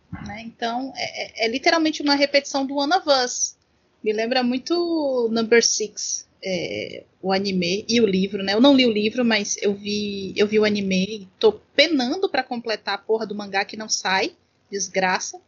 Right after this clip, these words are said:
que é justamente essa, essa reprodução e esse abafamento, né? Só entra na cidade, só pode estar na cidade se você seguir os determinados padrões da cidade, entendeu? Tudo aquilo que é desviante, sai.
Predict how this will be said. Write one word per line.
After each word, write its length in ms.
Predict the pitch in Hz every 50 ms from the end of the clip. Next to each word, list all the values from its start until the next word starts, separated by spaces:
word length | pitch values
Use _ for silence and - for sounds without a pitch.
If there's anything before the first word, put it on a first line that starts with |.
| _ _ _ _ _ _ _ _ _ _ _ _ _ -
que 120 | - 269
é 300 | 254 262 269 254 233 240 254
justamente 520 | 277 277 - - 359 330 311 311 302 339
essa, 400 | 311 - - 339 320 302 285 -
essa 240 | - 247 - - 285
reprodução 760 | 262 269 277 277 - 285 277 262 302 311 - - 285 277 285
e 60 | 285 277
esse 180 | 277 - -
abafamento, 800 | 277 247 247 269 269 - - 349 339 311 285 277 269 269 - 254
né? 240 | 240 233 226 254 - _ _ _ _ _ -
Só 280 | - - - 247 240
entra 280 | 240 277 330 339 370 320
na 120 | 302 285
cidade, 560 | 277 - 294 240 220 202 208 240 277 285 285
só 160 | - - 262 233
pode 260 | - 240 247 262 -
estar 200 | - 285 262 262
na 100 | 247 240
cidade 400 | - - 226 220 202 214 214 -
se 60 | -
você 240 | 262 262 - 269 262
seguir 580 | - - 285 233 220 233 262 330 381 - - _ _ -
os 140 | - 247 233
determinados 580 | 247 254 254 277 277 277 262 240 233 233 -
padrões 520 | - - 330 302 240 226 240 302 381 320 269
da 100 | 247 247
cidade, 460 | - - 214 208 185 180 180 190 196
entendeu? 320 | - 214 214 214 233 - _ _ - - _ -
Tudo 140 | - 226 254
aquilo 260 | 262 - 285 269 254
que 80 | -
é 60 | 262 226
desviante, 840 | 240 262 240 247 277 285 262 226 233 247 262 - - - 381 440 - _ _ _ _ _ _ _ _ -
sai. 480 | - - - 339 294 226 214 233 240